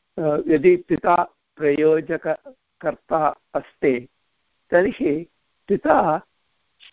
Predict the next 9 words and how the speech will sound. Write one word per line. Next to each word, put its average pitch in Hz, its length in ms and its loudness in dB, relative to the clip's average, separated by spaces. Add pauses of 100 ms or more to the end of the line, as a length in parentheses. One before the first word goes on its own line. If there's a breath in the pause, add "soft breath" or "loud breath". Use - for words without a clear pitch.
(680)
बालकेन 185 920 2
कार्यं 151 640 -2 (1080)
कारयति। 139 880 0 (1080)
इदानीम् 180 640 0 (500)
अत्र 175 280 0 (640)
कारयति 202 720 2
इत्यस्य - 500 -10
ति - 520 -4 (180)
इत्यनेन 170 840 -2